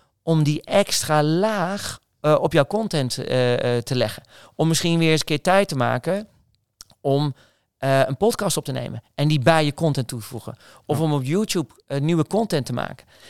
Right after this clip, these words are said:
Speaker 1: Eh, ga je eenmaal richting een relatie met de klant, een, een, een, een goede relatie, een mail sturen. Ik vind eigenlijk ook een nieuwsbrief. Ja, dan moet je gewoon lekker aan de bak.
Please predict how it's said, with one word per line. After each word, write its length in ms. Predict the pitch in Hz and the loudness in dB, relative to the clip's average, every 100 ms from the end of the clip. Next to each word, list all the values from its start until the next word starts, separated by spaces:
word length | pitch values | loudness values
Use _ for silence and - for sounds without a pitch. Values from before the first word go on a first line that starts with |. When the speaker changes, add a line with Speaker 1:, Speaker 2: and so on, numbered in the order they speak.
| - - _ | -20 -20 _
Speaker 1:
Eh, 320 | 135 135 135 131 _ _ _ _ _ _ _ _ _ _ _ _ - | 2 4 2 -2 _ _ _ _ _ _ _ _ _ _ _ _ -10
ga 320 | - 180 180 | -2 2 2
je 160 | 175 | 2
eenmaal 360 | 175 180 165 147 | 0 2 4 4
richting 500 | 131 160 185 - 151 | 2 0 -2 -2 0
een 100 | 139 | 2
relatie 460 | 131 147 151 - 123 | 2 2 2 0 -4
met 80 | |
de 60 | 120 | -4
klant, 540 | - 147 202 233 - - _ - | -2 -2 -2 -6 -12 -16 _ -8
een, 240 | 156 160 | -6 0
een, 320 | 165 - - | 0 -2 -4
een, 180 | 151 - | -6 -4
een 60 | 160 | -4
goede 280 | - 190 | -2 0
relatie, 400 | 160 160 160 - | 2 4 2 2
een 140 | 156 156 | 2 4
mail 200 | 165 147 | 4 2
sturen. 300 | - 110 107 | 0 -4 -8
Ik 80 | 127 | -6
vind 120 | 180 | -6
eigenlijk 280 | 175 175 170 | -4 -4 -2
ook 60 | |
een 80 | 165 | 0
nieuwsbrief. 480 | 175 165 113 120 - - - - - _ _ _ _ | 2 0 -2 -8 -14 -20 -20 -20 -20 _ _ _ _
Ja, 120 | - 123 | -14 -12
dan 260 | 131 151 170 | -6 -4 -2
moet 140 | 175 | -2
je 80 | 156 | -2
gewoon 160 | 156 156 | -2 0
lekker 200 | 156 143 | 0 -2
aan 80 | |
de 60 | 139 | -2
bak. 360 | 160 160 - | -4 -6 -12